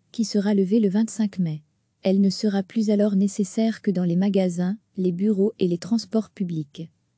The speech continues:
Les visites aux patients dans les hôpitaux et aux pensionnaires des maisons de retraite reprendront également le vingt-cinq mai, mais la distanciation physique y restera la règle.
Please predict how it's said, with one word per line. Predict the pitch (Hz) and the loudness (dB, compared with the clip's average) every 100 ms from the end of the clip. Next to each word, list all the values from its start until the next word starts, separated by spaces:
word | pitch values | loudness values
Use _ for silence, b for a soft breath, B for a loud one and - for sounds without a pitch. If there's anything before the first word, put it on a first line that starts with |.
| _ 196 | _ -2
Les | 180 | -2
visites | 180 196 254 226 | 0 0 0 0
aux | |
patients | 196 190 - 247 | -2 -2 0 0
dans | 226 196 | 2 2
les | 170 180 | 0 -2
hôpitaux | 190 214 - 233 - | -2 -4 -2 -2 0
et | 180 | -2
aux | 160 | -2
pensionnaires | 202 208 220 208 214 202 | -4 -2 2 2 2 0
des | 170 | 0
maisons | 175 190 214 | 0 2 2
de | 196 | 2
retraite | 175 185 - 233 - | 0 -2 -2 -4 -4
reprendront | 208 - 208 185 180 | -6 -2 -2 0 0
également | 185 202 214 214 214 | 0 2 4 4 4
le | 185 | 2
vingt-cinq | 170 220 - 208 196 | 2 -2 -2 -4 -2
mai, | 185 175 208 _ - | -2 -2 -4 _ 0
mais | 196 | 2
la | 185 | 2
distanciation | 175 214 247 220 208 - 180 | 0 -2 -2 -2 -2 -2 -6
physique | - 226 196 220 | -4 -2 -2 -2
y | 202 | -2
restera | 185 202 - 202 220 | -2 -2 -2 -2 0
la | 196 | 0
règle. | 170 160 156 147 | -2 -4 -6 -10